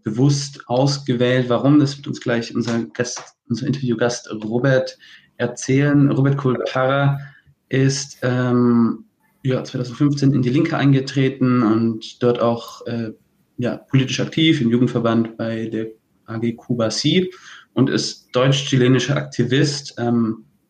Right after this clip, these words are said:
der auch mit der gesamten Linken Lateinamerikas solidarisch ist, hat, äh, unter anderem bei Amerika einundzwanzig zu Chile und Lateinamerika veröffentlicht, arbeitet auch für linken M D Bs, kommt selber aus einer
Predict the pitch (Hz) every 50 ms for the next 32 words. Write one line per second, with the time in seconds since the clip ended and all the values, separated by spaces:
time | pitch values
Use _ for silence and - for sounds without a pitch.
0 | _ - - - - - - 127 123 117 117 117 113 117 113 120 120 120 - 120
1 | 107 107 135 156 147 147 151 143 139 139 131 131 - - - 123 117 - - 117
2 | 110 117 120 123 135 135 - 123 120 131 131 - - - 117 117 113 113 117 127
3 | 127 131 135 - - 120 123 120 117 117 - - - - 113 110 - - - -
4 | _ - - _ _ _ _ - 113 117 117 113 110 110 110 - - _ - 127
5 | 139 139 139 - 127 117 117 117 113 110 113 113 - 117 117 117 120 117 - 123
6 | 110 113 113 113 - 135 135 135 139 143 127 - - - - 123 120 117 113 110
7 | 110 - _ _ _ _ - - 135 120 123 120 110 110 107 120 113 - - 113
8 | 113 117 117 120 120 120 - - 117 113 110 - - 139 139 143 143 135 135 135
9 | 135 - - - _ _ - _ _ _ _ - 113 113 123 123 127 - - 117
10 | 117 - - - 120 117 113 113 113 107 123 143 160 151 143 139 - 123 123 120
11 | 123 120 120 120 123 120 120 - - - - _ _ _ _ _ - - - 120
12 | 120 - 135 131 127 127 123 - 110 113 110 - 120 120 123 117 113 113 110 110
13 | - -